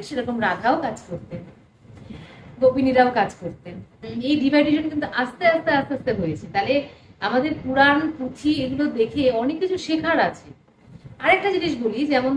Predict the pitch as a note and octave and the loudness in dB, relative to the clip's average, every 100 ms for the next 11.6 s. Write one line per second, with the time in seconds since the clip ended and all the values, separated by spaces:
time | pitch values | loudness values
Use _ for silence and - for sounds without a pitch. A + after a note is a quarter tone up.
0 | C#4 B3 C#4 - - _ _ _ _ _ | 2 2 0 -4 -14 _ _ _ _ _
1 | _ _ - - - - - _ - G3 | _ _ -20 -20 -20 -20 -20 _ -14 -2
2 | C#4 - - E4 F#4 C#4+ C#4+ C4 A#3 - | -2 -2 -8 -6 -4 0 2 2 -2 -4
3 | D4 C4 A3 A3 F#3+ E3+ - - _ _ | -2 0 0 0 -2 -6 -10 -14 _ _
4 | - - - - - - F4 F#4 E4+ F#4 | -20 -20 -20 -20 -14 -4 -4 -2 -2 -2
5 | F#4 F4+ D4+ C#4+ D4+ - D#4 D#4+ C4 A#3 | -4 -4 0 2 0 -2 -2 0 2 2
6 | G#3 G3 F#3+ F3+ - - - A#3 C4+ C4 | 2 0 -2 -6 -12 -20 -10 -2 2 4
7 | A3 - - B4+ - - - - - - | 2 -2 -4 -4 -6 -20 -20 -20 -20 -12
8 | C#4+ E4 D#4+ D4 - - A3+ B3 C#4+ E4 | -6 -2 0 -2 -4 -12 -4 -2 0 -2
9 | C4+ B3 C4 D4 D#4 D#4 D#4+ D4 C4+ C4+ | -4 0 0 0 -2 -2 -4 -2 0 0
10 | C4 B3+ B3 B3 B3+ C#4+ B3+ B3+ G3 A3 | 2 0 0 -2 0 2 2 -2 -2 -2
11 | C4+ - C#4 - - | -2 -2 -2 -2 -4